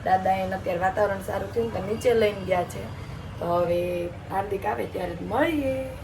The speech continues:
તો જો અહીંયા જમીને ફ્રી થઈ ગયા અને હાર્દિક અહીં આવી ગયા છે. હાર્દિક જોવે છે કાનાના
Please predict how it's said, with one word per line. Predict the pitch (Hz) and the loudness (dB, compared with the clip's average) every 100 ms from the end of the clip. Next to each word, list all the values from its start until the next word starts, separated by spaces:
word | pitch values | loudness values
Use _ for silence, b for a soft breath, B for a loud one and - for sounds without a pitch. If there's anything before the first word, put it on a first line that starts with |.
| - - - - - - | -12 -14 -18 -20 -20 -6
તો | 208 | -4
જો | 202 262 | 6 6
અહીંયા | 269 233 | 8 4
જમીને | 208 220 226 233 208 | 2 0 -2 -2 -4
ફ્રી | - 240 247 | -2 -2 -2
થઈ | 247 233 | -2 -4
ગયા | 214 214 208 | 0 4 4
અને | 202 | 2
હાર્દિક | 190 196 208 240 233 | 0 0 0 -2 -2
અહીં | 220 | -2
આવી | 214 226 202 | -2 -4 0
ગયા | 190 180 | 0 0
છે. | - 190 208 247 - - - - - - - - - - - - 175 | -4 -2 -2 -4 -14 -12 -8 -6 -4 -4 -6 -12 -14 -12 -10 -8 -6
હાર્દિક | 180 180 170 | -6 -6 -4
જોવે | 190 196 | 0 2
છે | 175 - | 0 -4
કાનાના | 208 214 208 | -4 -2 -2